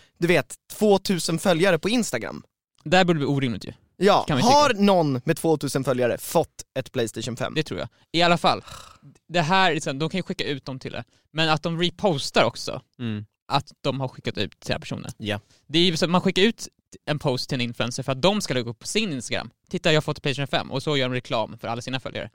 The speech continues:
Speaker 2: Sen behöver ju, Playstation behöver inte re-, reposta det här.
Speaker 3: Nej.
Speaker 2: De har ju, reklamen har redan blivit gjord.
Speaker 1: Ja.
Speaker 2: I och med att, att influencern har gjort sin post har, är, är reklamen klar. Och det är bara idiotiskt av dem att sen reposta den på sin story.
Speaker 3: Det
Speaker 2: För
Speaker 3: skapar
Speaker 2: inga
Speaker 3: ju
Speaker 2: som
Speaker 3: bara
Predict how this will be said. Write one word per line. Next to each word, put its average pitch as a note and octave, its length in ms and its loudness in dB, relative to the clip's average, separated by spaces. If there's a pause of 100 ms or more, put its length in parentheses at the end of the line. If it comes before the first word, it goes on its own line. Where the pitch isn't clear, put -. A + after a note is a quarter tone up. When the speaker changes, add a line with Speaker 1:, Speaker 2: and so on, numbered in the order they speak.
(340)
Speaker 2:
Sen F3 220 2
behöver F3 140 4
ju, D#3+ 60 4
Playstation D#3+ 460 -2
behöver C3+ 160 0
inte C3 120 -4
re-, C3 240 -8 (120)
reposta C3+ 400 -4
det C3 60 2
här. E2 140 -2 (120)
Speaker 3:
Nej. A#2+ 240 0
Speaker 2:
De C#3+ 100 -2
har E3+ 80 4
ju, D#3+ 140 4 (300)
reklamen D#3+ 500 4
har C#3+ 80 0
redan C3+ 220 0
blivit A#2+ 220 -6
gjord. - 280 -6 (120)
Speaker 1:
Ja. B2+ 220 -2 (640)
Speaker 2:
I F3+ 160 2
och E3+ 40 2
med D#3 100 4
att, - 280 -4
att C#3 120 0
influencern C#3 360 -2
har B2+ 40 -2
gjort C3 160 -6
sin B2 100 -6
post C#3+ 280 0
har, A#2+ 160 0
är, A2+ 140 0
är C3 120 -2
reklamen A#2 260 -6
klar. - 240 -6 (600)
Och C#3 60 -8
det D3 60 0
är D3+ 80 4
bara C#3+ 160 4
idiotiskt D#3 460 0
av A#2+ 100 0
dem A2 120 -2
att A2 120 -6
sen C3 260 -2
reposta C3+ 380 -2
den C3 80 -2
på C3 80 -8
sin A#2+ 400 -4 (280)
story. - 320 -8
Speaker 3:
Det C3+ 60 -12
Speaker 2:
För D#3 60 0
Speaker 3:
skapar F3 240 4
Speaker 2:
inga G3+ 100 4
Speaker 3:
ju - 80 4
Speaker 2:
som F3+ 100 2
Speaker 3:
bara G3 140 6